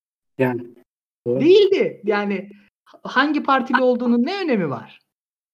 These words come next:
Speaker 1: Doğru.
Speaker 2: Ve "Biz sizin ruhsat işinizi çözeceğiz." derlerdi, giderlerdi. Halbuki yani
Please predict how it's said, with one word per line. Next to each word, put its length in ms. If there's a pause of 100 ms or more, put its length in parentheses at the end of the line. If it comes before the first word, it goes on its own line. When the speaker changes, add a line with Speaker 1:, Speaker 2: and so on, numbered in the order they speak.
(200)
Speaker 1:
Doğru. 100
Speaker 2:
Ve 260 (680)
"Biz 140
sizin 280
ruhsat 340
işinizi 380
çözeceğiz." 520
derlerdi, 480
giderlerdi. 840 (460)
Halbuki 720 (880)
yani 480